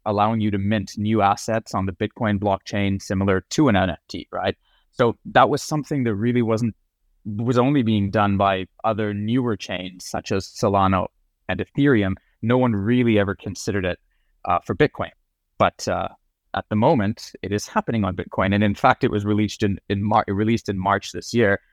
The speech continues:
and there are already over ten million subscriptions to date, right? So many people have their own views about this, but on the whole, it's attracted a much, much wider audience, not only to the Bitcoin community,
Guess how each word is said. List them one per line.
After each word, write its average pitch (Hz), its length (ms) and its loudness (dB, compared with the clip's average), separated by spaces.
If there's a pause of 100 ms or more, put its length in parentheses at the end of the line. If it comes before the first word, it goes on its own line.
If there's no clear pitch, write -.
(180)
and 95 100 0
there 101 120 2
are 95 80 -2
already 110 440 0
over 90 320 -8
ten 101 220 -4
million 95 300 -2
subscriptions - 640 -4
to - 120 -4
date, - 380 -2 (280)
right? 95 240 4
So - 200 2 (260)
many 135 300 0
people 127 380 -2
have 104 320 0
their 123 160 0
own 123 180 -2
views 117 260 -2
about 117 300 -2
this, 117 260 -4
but - 340 -4 (220)
on 135 320 0
the 113 140 0
whole, 110 720 -6
it's - 180 -4
attracted 110 500 0
a 107 60 4
much, 117 480 2
much 110 300 0
wider 101 480 2
audience, 98 520 -2 (240)
not 110 180 2
only 110 180 0
to - 100 -8
the 101 100 -6
Bitcoin 131 460 0
community, 107 560 0